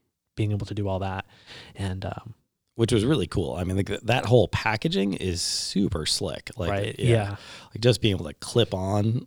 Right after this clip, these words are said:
Speaker 2: like, what looks like a, like a slightly large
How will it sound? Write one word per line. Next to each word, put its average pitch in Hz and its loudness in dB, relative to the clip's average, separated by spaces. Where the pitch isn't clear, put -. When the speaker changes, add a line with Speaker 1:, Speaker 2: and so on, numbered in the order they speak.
Speaker 2:
like, 85 -8
what 87 -10
looks 107 2
like 104 2
a, 78 -4
like 95 0
a 76 -6
slightly 90 2
large 85 -2